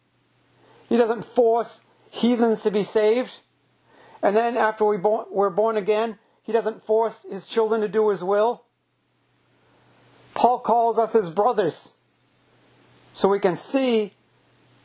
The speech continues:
that he's not talking to the heathen. He's addressing us, the people of God. "I beseech you, therefore, brethren,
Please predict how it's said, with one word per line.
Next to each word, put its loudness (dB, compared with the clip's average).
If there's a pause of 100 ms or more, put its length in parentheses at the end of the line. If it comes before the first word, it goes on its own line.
(120)
that 2
he's 2
not 0
talking 0
to -2
the -4
heathen. -2 (140)
He's -4
addressing 0
us, -4 (1000)
the 2
people 0
of -4
God. 0
"I 0
beseech -4
you, -2
therefore, 0
brethren, -2